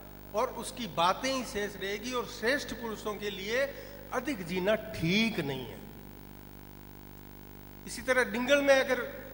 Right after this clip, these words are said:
जाए तो एक ऐसा गीत मिलता है जिसमें ये सवाल पूछा गया है कि हवा कहती है, जैसे गीता में कहता है कि "नैनम छिदंती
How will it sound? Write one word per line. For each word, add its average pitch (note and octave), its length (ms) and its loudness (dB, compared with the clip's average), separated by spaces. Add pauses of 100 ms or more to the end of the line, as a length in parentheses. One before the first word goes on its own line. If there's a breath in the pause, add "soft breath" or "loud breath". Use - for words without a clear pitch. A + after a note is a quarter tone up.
(140)
जाए A#3 280 8
तो B3+ 120 0
एक A#3+ 120 4
ऐसा A3+ 560 4 (1200)
गीत B3+ 260 4
मिलता A#3+ 360 4
है A#3 220 6
जिसमें A#3 280 -4
ये A#3 100 0
सवाल F#3 420 8
पूछा G#3+ 400 0
गया F#3+ 240 0
है D#3 320 -2 (1200)
कि A#3+ 300 -2
हवा G3+ 320 10
कहती A3 480 4
है, D#3 240 0
जैसे F#3+ 220 0
गीता G3 400 8
में G3 120 2
कहता F#3+ 240 4
है F#3+ 100 6
कि F3+ 180 0
"नैनम F#3+ 460 4
छिदंती F3+ 840 -2